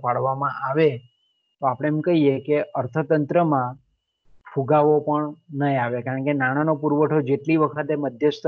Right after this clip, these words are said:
બેંકે સરકારે પાડવો હોય તો એટલા મૂલ્યનું સોનું એની પાસે પીઠબળ તરીકે હોય તો જ એ આપણે એમ કહીએ કે ચલણી નાણું નવું બહાર પાડી શકે. એટલે આપણે એમ કહીએ કે અર્થતંત્રમાં નાણાંના પુરવઠાનું પ્રમાણ પણ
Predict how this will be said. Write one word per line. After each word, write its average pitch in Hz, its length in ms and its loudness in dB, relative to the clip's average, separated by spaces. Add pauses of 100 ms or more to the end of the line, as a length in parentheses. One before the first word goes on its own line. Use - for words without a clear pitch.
બેંકે 147 300 0
સરકારે 147 540 -2 (140)
પાડવો 135 320 2 (100)
હોય 135 300 0 (480)
તો 156 40 -2 (100)
એટલા 156 220 0
મૂલ્યનું 147 600 2
સોનું 139 500 0 (120)
એની 143 200 0
પાસે 139 200 -4 (120)
પીઠબળ 139 500 -2
તરીકે 139 340 0 (100)
હોય 156 260 2 (420)
તો 156 220 6
જ - 20 -12 (240)
એ 170 140 -2
આપણે 151 240 -4
એમ 151 160 -4
કહીએ 156 260 2 (100)
કે 147 200 -2
ચલણી 143 400 -2
નાણું 135 300 -4
નવું 135 320 -2
બહાર 139 160 2
પાડી 123 320 -4
શકે. 117 180 -12
એટલે 131 160 -4
આપણે 139 220 -4
એમ 160 100 -8
કહીએ 151 280 2 (480)
કે 156 80 -2 (180)
અર્થતંત્રમાં 151 920 -2
નાણાંના 147 460 0
પુરવઠાનું 143 600 -2
પ્રમાણ 139 440 -2
પણ 165 180 -2